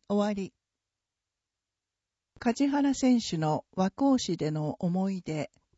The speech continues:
梶原。小学校や中学校でスポーツテストがあって、私自身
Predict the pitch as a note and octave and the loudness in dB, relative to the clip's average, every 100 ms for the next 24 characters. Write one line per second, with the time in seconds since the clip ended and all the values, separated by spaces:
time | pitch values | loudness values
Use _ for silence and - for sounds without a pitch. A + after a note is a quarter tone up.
0 | _ _ _ _ _ - A3 A3+ A#3 G#3+ | _ _ _ _ _ -10 -8 -4 -2 0
1 | F#3 - _ _ _ _ _ _ _ - | -2 -4 _ _ _ _ _ _ _ 0
2 | C#4 D4 D#4+ D#4 - - A3+ G3 F3 F3+ | 2 2 2 -2 -2 0 4 6 4 2
3 | - C4+ C#4 C#4 - - F#3+ E3 D#3 D3 | 2 4 6 4 0 2 2 4 2 0
4 | - - - C#4+ D4 - - C#4+ D4 - | -4 -18 -6 -2 -2 -4 -10 -8 -10 -6
5 | G3 E3+ D#3 E3 _ - C#3 _ _ _ | -6 -4 -4 -8 _ -8 -8 _ _ _
6 | _ _ - G3+ C4+ - C#4+ C#4+ - F#3+ | _ _ -2 0 0 0 0 0 2 0
7 | D#3+ | 0